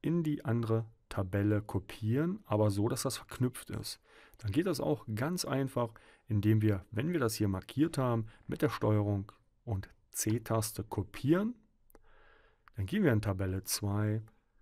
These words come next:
suchen uns den Bereich aus, wo wir das halt einfügen wollen. Ich möchte das hier ab dieser Zelle machen, drücke Steuerung V und jetzt ist wichtig, dass wir hier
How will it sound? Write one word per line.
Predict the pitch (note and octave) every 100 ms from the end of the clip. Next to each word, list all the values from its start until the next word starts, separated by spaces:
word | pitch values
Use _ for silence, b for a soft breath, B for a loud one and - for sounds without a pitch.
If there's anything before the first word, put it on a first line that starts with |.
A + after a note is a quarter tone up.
| _ _
suchen | - G#3+ F3
uns | -
den | A#2
Bereich | G#2+ G#2 G2+ - -
aus, | A#2+ A2+ C3+ A2+
wo | F#3+
wir | D3
das | G#2+ -
halt | G2 F#2 - -
einfügen | G#2+ B2+ - A2+ G#2 -
wollen. | G2 F2+ G2 C3+ F3 D3
Ich | -
möchte | G#2 -
das | G2 -
hier | G2
ab | G#2+ A2 - - - _
dieser | G#2+ G2 F#2 -
Zelle | - A2
machen, | C#3+ B2+ - A#2 A2 A2 B B B
drücke | - G2+ G#2+
Steuerung | - - A2 D3 C#3+ D3
V | - G#2 G#2+ G#2+ A2 B B B B _
und | G#2+ G#2 -
jetzt | G2 G#2+ -
ist | -
wichtig, | A2+ A2 - A2 G#2 - b b b _
dass | G#2 -
wir | G#2 G2+
hier | - - - C#3 D3